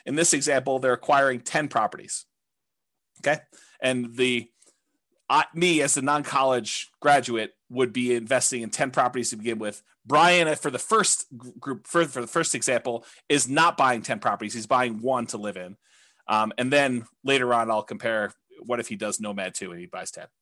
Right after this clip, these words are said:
Okay? So this is a three hundred fifty thousand dollar property in our marketplace, and it goes up at a rate of three percent per year.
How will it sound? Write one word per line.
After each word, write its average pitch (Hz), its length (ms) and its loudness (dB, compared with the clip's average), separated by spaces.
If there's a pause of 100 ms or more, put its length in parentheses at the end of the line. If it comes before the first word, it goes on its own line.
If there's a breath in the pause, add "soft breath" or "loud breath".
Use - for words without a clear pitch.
(140)
Okay? 175 120 -6 (960 loud breath)
So 160 160 4
this 170 160 4
is 180 80 4
a - 20 -12
three 185 160 4
hundred 226 220 4
fifty 220 220 0
thousand 202 320 4
dollar 208 140 6
property 147 440 0 (480)
in 135 100 2
our 175 140 8
marketplace, 127 640 -2
and 117 140 -8
it 117 120 -6
goes 151 280 0
up 151 220 2
at 131 120 0
a 127 40 -2
rate 120 320 -4
of - 120 -8
three 135 260 -6
percent 131 400 -2
per 120 100 -8
year. 95 260 -8